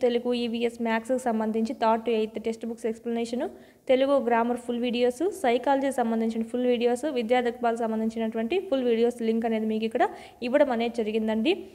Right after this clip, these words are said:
సిక్స్త్ రెండు వేల ఇరవై మూడు సంబంధించినటువంటి కూడా మీకు ఇక్కడ లింక్ అనేది ఇచ్చాము. సైకాలజీ మీ క్లాసెస్ ఉంటాయి, టాపిక్ వైజ్ పీడీఎఫ్ కూడా మీరు ఇక్కడ డౌన్లోడ్ అనేది చేసుకోవచ్చు. ఓకే, ఇదే విధంగా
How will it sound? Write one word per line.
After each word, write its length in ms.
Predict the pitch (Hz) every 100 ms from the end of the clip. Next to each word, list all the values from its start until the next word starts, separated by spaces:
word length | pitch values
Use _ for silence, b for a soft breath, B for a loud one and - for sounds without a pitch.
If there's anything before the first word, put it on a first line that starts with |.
| B -
సిక్స్త్ 280 | 302 - 349
రెండు 200 | 254 254
వేల 160 | 269 285
ఇరవై 180 | 254 254
మూడు 200 | 247 247
సంబంధించినటువంటి 840 | 247 233 233 226 247 233 226 220
కూడా 140 | 220 214
మీకు 220 | 220 220
ఇక్కడ 160 | 233 311
లింక్ 300 | 277 233 233
అనేది 200 | 226 220
ఇచ్చాము. 420 | 214 220 214 320 B B -
సైకాలజీ 500 | 254 240 277 285 285
మీ 100 | 269
క్లాసెస్ 500 | 262 240 254 262 -
ఉంటాయి, 640 | 262 254 262 262 294 - -
టాపిక్ 320 | 254 247 262
వైజ్ 300 | 254 247 247
పీడీఎఫ్ 280 | 247 247 254
కూడా 160 | 254 240
మీరు 160 | 226
ఇక్కడ 240 | 226 247 349 294
డౌన్లోడ్ 420 | 220 220 226 226
అనేది 360 | 214 214 269 214
చేసుకోవచ్చు. 680 | 208 - 202 196 - 240 226 B B -
ఓకే, 320 | 262 339 359 - -
ఇదే 220 | 262 339
విధంగా 180 | 339 285